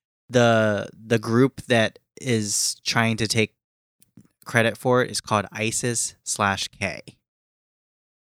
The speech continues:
So this is a whole new thing. I don't know too much about it. I don't think anyone does. This is, like, you know, it's weird, right? Because it's like,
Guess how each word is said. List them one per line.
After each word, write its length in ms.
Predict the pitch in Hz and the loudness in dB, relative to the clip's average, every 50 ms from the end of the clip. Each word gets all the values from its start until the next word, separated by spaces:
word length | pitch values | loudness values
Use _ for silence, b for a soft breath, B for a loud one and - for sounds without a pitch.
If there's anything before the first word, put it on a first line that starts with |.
| _ - | _ -12
So 120 | - 98 | -8 -8
this 100 | 98 98 | -6 -4
is 80 | 95 101 | -2 -2
a 60 | 92 | -4
whole 480 | 87 98 101 98 101 98 98 95 95 98 | 0 0 -2 -2 0 -2 -4 -6 -6 -8
new 320 | 98 92 92 98 98 98 | -8 -8 -6 -4 -6 -6
thing. 440 | - - 95 82 - - - - - - | -4 -6 -8 -8 -8 -16 -20 -20 -16 -12
I 60 | 101 | -8
don't 140 | 101 98 101 | -6 -4 -4
know 140 | 101 101 98 | -4 -4 -4
too 120 | - - | -4 -4
much 180 | 104 101 - - | -4 -4 -4 -2
about 220 | - 110 104 104 107 | 0 2 2 2 2
it. 20 | |
I 80 | 107 101 | 0 0
don't 100 | 98 98 | -2 -2
think 140 | 98 104 95 | -6 -4 -4
anyone 340 | 101 101 98 92 90 - - - - - | -4 -4 -4 -8 -10 -12 -16 -18 -20 -10
does. 220 | - - - - - _ _ _ _ _ _ _ _ _ _ _ - | -10 -8 -8 -10 -12 _ _ _ _ _ _ _ _ _ _ _ -12
This 280 | 101 101 101 95 90 | -6 -6 -6 -4 -4
is, 140 | 101 95 95 | -6 -4 -2
like, 340 | 101 95 95 92 - - - _ _ _ _ _ _ - | -2 -2 -2 -4 -8 -18 -20 _ _ _ _ _ _ -4
you 140 | 117 110 | -4 -2
know, 240 | 104 95 90 90 - - _ _ _ _ _ _ | 0 -2 -2 -4 -6 -12 _ _ _ _ _ _
it's 200 | - 135 127 - | -6 -4 -4 -4
weird, 380 | 120 113 135 160 147 117 107 104 | -2 2 4 4 6 4 4 4
right? 200 | 110 110 131 139 | 4 4 4 4
Because 200 | 123 - - 120 | 2 0 0 0
it's 140 | 113 - - | 0 2 2
like, 240 | 113 110 104 - | 2 2 2 -2